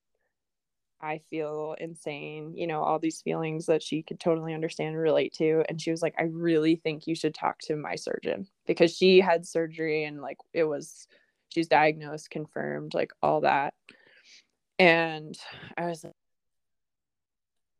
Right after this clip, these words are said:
think I wanna go the surgery route again. It's really expensive. I'm gonna wake up and be wrong, and it's gonna be even more traumatic. And, but she finally convinced me.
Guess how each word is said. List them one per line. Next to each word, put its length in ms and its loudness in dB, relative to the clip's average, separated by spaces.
think 160 -6
I 60 -4
wanna 120 -6
go 60 0
the 60 -4
surgery 320 -6
route 200 -4
again. 320 -4
It's 200 -14
really 380 2
expensive. 920 2
I'm 120 -4
gonna 180 -4
wake 200 2
up 260 6
and 380 -4
be 160 2
wrong, 580 4
and 360 -10
it's 220 -10
gonna 200 -6
be 360 -2
even 220 0
more 180 4
traumatic. 640 2
And, 280 -6
but 280 8
she 160 -6
finally 320 -4
convinced 480 -8
me. 280 -8